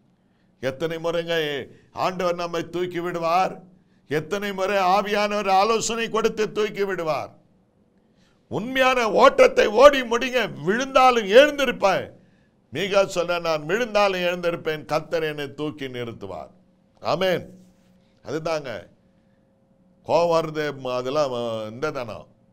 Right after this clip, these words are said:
அறிவில்லாத தனம். ஸ்தோத்திரம். கலாத்தியர் ஆறாம் அதிகாரம் ஒன்பது பத்து, "நன்மை செய்கிறவர்களாய் இருங்கள்,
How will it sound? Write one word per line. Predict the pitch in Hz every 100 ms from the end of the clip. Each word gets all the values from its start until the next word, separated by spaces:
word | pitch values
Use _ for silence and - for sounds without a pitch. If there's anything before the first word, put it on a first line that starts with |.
| _ _
அறிவில்லாத | 104 143 185 185 156 143
தனம். | 123 113 92 73 _ _ _
ஸ்தோத்திரம். | - - - 120 113 101 92 73 _ _ _ _ _ _ -
கலாத்தியர் | 135 170 160 160 156
ஆறாம் | 143 160 170 160
அதிகாரம் | 165 175 160 165 165 156 156 - _
ஒன்பது | - 151 180 185 170
பத்து, | 165 170 - 180 180 165 - _ _ _
"நன்மை | 120 175 196 202 165
செய்கிறவர்களாய் | 180 185 180 180 175 170 160 139 - -
இருங்கள், | 139 165 175 170 165